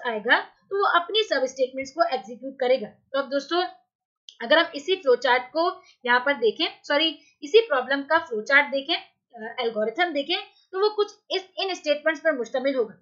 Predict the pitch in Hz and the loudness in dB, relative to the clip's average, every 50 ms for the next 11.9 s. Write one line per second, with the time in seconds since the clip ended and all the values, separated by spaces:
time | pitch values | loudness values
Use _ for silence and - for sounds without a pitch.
0 | _ _ - 254 254 262 269 277 285 294 294 294 - - - - _ _ - - | _ _ -6 -6 -4 -4 -2 2 2 2 2 2 -2 -10 -20 -20 _ _ -4 -2
1 | 381 403 415 392 - 320 311 320 330 349 339 - - 262 262 - 294 294 311 285 | 0 2 2 0 0 -6 -6 -6 -6 -8 -4 0 -2 -2 0 -2 -6 -8 -8 -2
2 | - 277 247 247 262 285 269 240 214 202 170 175 247 311 294 330 320 370 370 - | -2 -2 -2 -2 -4 -6 -6 -6 -8 -10 -10 -10 -12 -4 2 2 2 2 2 -2
3 | _ _ _ - - _ _ 392 403 330 370 349 359 349 381 381 349 294 320 - | _ _ _ -20 -20 _ _ 2 2 6 6 4 6 6 6 4 4 0 -4 -6
4 | 349 311 - 349 302 - 269 247 269 311 - 294 302 277 214 233 269 302 302 277 | -6 -6 -8 -8 -4 -2 0 2 2 0 0 -4 -6 -2 2 2 2 2 2 0
5 | 247 226 240 247 - - - 285 285 285 226 196 - _ 330 349 349 311 277 247 | -2 -2 -4 -6 -6 0 0 0 0 0 -8 -18 -10 _ -8 -8 -8 -8 -2 2
6 | 247 247 311 370 - - _ _ _ _ 403 415 - - - 370 415 - - 466 | 4 6 6 4 2 -6 _ _ _ _ 2 2 2 0 -4 -6 -6 -2 0 0
7 | 440 453 302 277 262 269 277 285 - 269 226 220 190 196 196 196 208 254 320 311 | 0 2 2 0 2 2 0 -2 0 0 -2 0 -2 -8 -8 6 8 8 8 8
8 | 302 - 240 226 240 262 320 349 - - 240 285 370 - - _ 349 330 311 285 | 4 -6 -10 -10 -4 -4 -4 -4 -2 -2 -2 -2 -2 -4 -2 _ 0 0 2 0
9 | 311 302 - 370 349 302 262 247 233 214 190 - _ _ _ _ 233 247 254 277 | -4 -2 -2 -2 0 0 -2 -2 -4 -4 -8 -10 _ _ _ _ -12 -4 -2 -2
10 | 302 320 311 311 - _ _ _ - 240 214 277 277 277 285 240 233 226 226 - | -2 -2 -4 -6 -14 _ _ _ -10 -4 -2 2 2 2 0 0 -2 -4 -2 -4
11 | 320 - - 277 - - - 330 381 392 349 294 - - - 233 214 214 | -8 -8 -8 -14 -18 -8 -4 -2 -2 -2 -4 -8 -14 -8 -6 -6 -6 -6